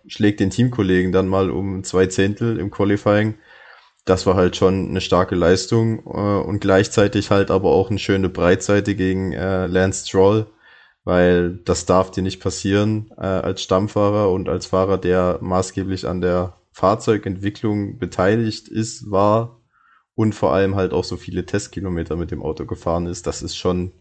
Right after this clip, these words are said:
ein Schlag in die Magengrube und ja, also, aber für Nico Hülkenberg insgesamt, ähm, einen super Job gemacht, gerade im Qualifying, im Rennen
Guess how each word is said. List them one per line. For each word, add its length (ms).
ein 60
Schlag 340
in 100
die 80
Magengrube 880
und 720
ja, 440
also, 400
aber 540
für 160
Nico 360
Hülkenberg 480
insgesamt, 840
ähm, 640
einen 140
super 320
Job 240
gemacht, 260
gerade 220
im 80
Qualifying, 540
im 100
Rennen 680